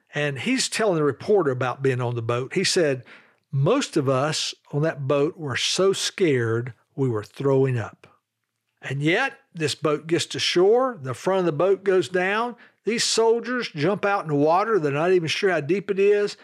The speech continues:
there's gonna be withering enemy gunfire, obstacles in the water,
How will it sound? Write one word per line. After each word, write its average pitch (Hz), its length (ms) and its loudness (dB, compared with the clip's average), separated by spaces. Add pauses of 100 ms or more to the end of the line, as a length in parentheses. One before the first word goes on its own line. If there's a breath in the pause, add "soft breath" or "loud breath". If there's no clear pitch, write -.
(160 loud breath)
there's 135 160 -4
gonna 147 200 0
be 135 180 0
withering 190 680 0
enemy 190 320 0
gunfire, 196 800 0
obstacles 202 560 -4
in 214 120 2
the 208 80 2
water, 208 580 2